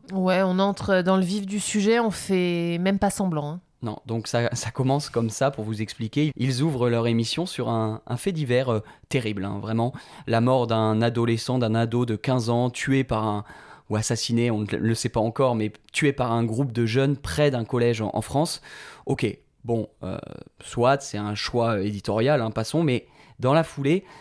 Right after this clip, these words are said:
Speaker 2: Pascal Praud, le, le présentateur, enchaîne et donne directement son avis, comme ça.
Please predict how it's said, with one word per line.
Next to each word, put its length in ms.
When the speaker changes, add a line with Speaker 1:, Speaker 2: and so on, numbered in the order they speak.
Speaker 2:
Pascal 340
Praud, 320
le, 160
le 100
présentateur, 640
enchaîne 360
et 60
donne 240
directement 460
son 180
avis, 240
comme 160
ça. 200